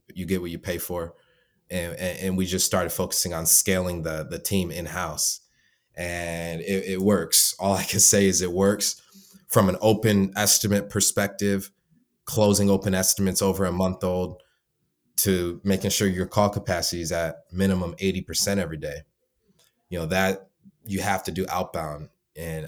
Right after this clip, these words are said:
I'm, I'm a strong believer in the data supports it. That eighty percent of your bookings should come off of outbound, you know, and there are companies out there that I've spoken to where they've, they have very little inbound calls.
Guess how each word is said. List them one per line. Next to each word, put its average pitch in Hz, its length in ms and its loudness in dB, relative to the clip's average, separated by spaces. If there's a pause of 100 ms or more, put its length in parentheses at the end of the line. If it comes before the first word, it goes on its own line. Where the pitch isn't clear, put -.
I'm, 98 220 -2
I'm 98 140 -2
a - 20 -2
strong 104 440 0
believer 85 680 -2 (680)
in 90 100 -2
the 87 80 -4
data 95 340 2
supports - 560 2
it. 76 160 -10 (920)
That 85 180 -4
eighty 104 220 4
percent 98 340 2
of 87 80 -2
your 85 100 -2
bookings 80 460 0
should - 180 -6
come 90 200 -4
off 82 200 -6
of 76 80 -8
outbound, 71 540 -8 (880)
you 80 140 -8
know, 80 280 -6
and 82 240 -10
there 92 160 -2
are 98 200 0
companies 98 560 -2
out 107 260 2
there 82 200 -4
that 82 120 -4
I've 82 180 -4
spoken 110 500 -2
to 80 300 -8 (420)
where 82 160 -4
they've, 90 440 -2
they 101 140 0
have 107 240 0
very 98 300 4
little 101 320 2
inbound 87 500 -4
calls. 92 640 -2